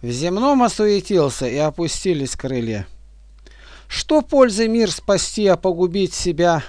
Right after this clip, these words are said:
Остаться слева в списке из погибших. Лишенные свободы, слова во мне сидят,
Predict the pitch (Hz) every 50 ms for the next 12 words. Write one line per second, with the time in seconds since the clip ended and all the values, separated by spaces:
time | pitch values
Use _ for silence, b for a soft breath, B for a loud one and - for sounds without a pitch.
0 | - - - 156 170 165 - - 214 214 208 165 - - 208 190 - - 196 214
1 | 214 214 208 190 190 165 - - - - - - 220 220 - - - - 202 185
2 | - - - 190 180 165 160 185 180 - - - 175 160 - - b b b b
3 | b b b b b b b b - 123 127 123 - - 240 269 285 277 269 262
4 | 254 247 208 - - 202 226 220 185 196 220 214 190 156 143 123 113 - - 139
5 | 139 160 165 185 202 196 180 175 175 170 175 175 180 175 160 - - 160 135 156
6 | 165 156 135 -